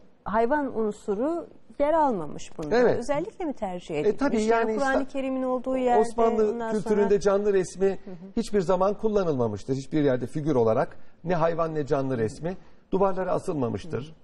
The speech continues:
Speaker 1: Hı hı.
Speaker 2: E, süslemelerde kullanılmamıştır. Heykel de öyle. Dini bir yasak sebebiyle. Osmanlı armasında da feodal armalardan farklı olarak bir hayvan yoktur.
Speaker 1: Hı hı.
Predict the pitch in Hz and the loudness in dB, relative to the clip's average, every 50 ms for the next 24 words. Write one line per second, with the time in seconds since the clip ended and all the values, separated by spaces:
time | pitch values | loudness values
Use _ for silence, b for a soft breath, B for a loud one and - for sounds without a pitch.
0 | - - 160 151 147 139 143 135 - - 165 - - 190 180 170 160 160 156 151 | -8 -2 0 2 2 2 2 -2 -4 -8 -6 -2 -2 -2 0 0 0 0 0 2
1 | 135 160 151 143 B B B B B B - - 190 165 175 170 165 170 156 139 | 2 2 0 0 B B B B B B -6 -4 0 2 2 2 2 2 2 0
2 | 117 101 101 - - 143 139 135 131 156 165 - - 180 156 131 127 110 101 98 | 0 0 -4 -4 -4 -4 -4 -2 -2 -2 0 2 2 2 2 2 2 0 0 0
3 | - 101 123 147 151 160 165 143 135 123 131 127 123 - 143 135 - - 131 113 | -2 -4 -2 -2 -2 0 0 0 2 2 2 0 0 -2 -4 -4 -2 -4 -4 -2
4 | 107 107 120 131 - - - b b b b b b b b 185 185 - - 240 | -2 -2 -4 -4 -4 -6 -8 b b b b b b b b -2 0 0 2 2
5 | 240 233 208 190 175 165 160 151 - 170 196 220 220 233 - 202 202 202 196 208 | 2 2 4 2 2 2 0 -2 -2 0 -2 -2 -2 0 2 2 4 4 4 4
6 | 208 196 190 170 170 170 165 160 156 151 143 147 143 139 - 165 165 - - - | 4 4 4 2 2 0 2 2 2 2 2 0 0 0 0 0 0 0 -2 -4
7 | 170 156 190 220 226 - - 202 180 175 180 190 190 208 214 214 202 180 135 - | -4 -2 -2 -2 -2 -2 -4 -2 0 0 0 2 2 2 2 2 0 0 -2 -4
8 | - - - B | -10 -12 -12 B